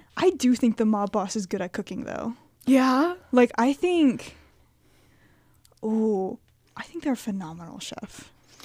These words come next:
Speaker 2: I want them to, like, also not know that about themselves. Like, they know they're a good cook, but, like,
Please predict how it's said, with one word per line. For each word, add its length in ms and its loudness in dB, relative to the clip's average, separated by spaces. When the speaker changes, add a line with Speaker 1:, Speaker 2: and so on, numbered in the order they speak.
Speaker 2:
I 100 -6
want 260 -6
them 200 -4
to, 100 -8
like, 340 -4
also 680 -6
not 440 -6
know 520 -2
that 260 2
about 300 -4
themselves. 400 -2
Like, 180 -4
they 120 0
know 180 0
they're 160 0
a 60 -2
good 200 -6
cook, 300 -6
but, 160 -4
like, 300 -8